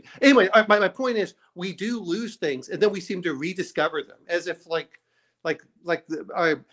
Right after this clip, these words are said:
because, and I agree with you, is our ancestors are as intelligent as we are. They just learn different skills and things in most cases. Now, you know, it, what was in the Middle Ages, people thought that you couldn't read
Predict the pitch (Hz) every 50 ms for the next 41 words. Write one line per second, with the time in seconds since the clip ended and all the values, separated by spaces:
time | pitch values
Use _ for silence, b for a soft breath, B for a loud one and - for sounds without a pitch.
0 | _ _ _ - 185 - - 208 196 - - 202 190 220 208 - 240 269 240 180
1 | - - 139 123 127 147 135 - - 185 190 233 220 202 208 196 185 - 202 175
2 | - 196 175 175 165 160 156 147 151 143 - 185 185 185 170 - 165 147 - -
3 | 147 170 185 208 220 220 202 160 170 160 160 165 156 - - 175 165 151 147 160
4 | 151 - 170 147 - - - - 151 147 147 143 143 - 123 110 - 113 101 -
5 | 190 190 170 165 151 147 - 135 117 110 - 123 - - 147 156 143 127 - _
6 | _ _ _ _ _ _ _ _ _ - 190 175 170 151 135 113 - - 196 170
7 | - - _ _ _ _ - 170 147 170 156 143 127 117 123 131 131 139 165 170
8 | 165 165 170 165 170 170 - - 190 170 - 165 - - 170 - - 160 - -
9 | 165 147 - - 202 175 156 151 147 143 135 127 131 147 165 165 151 139 135 -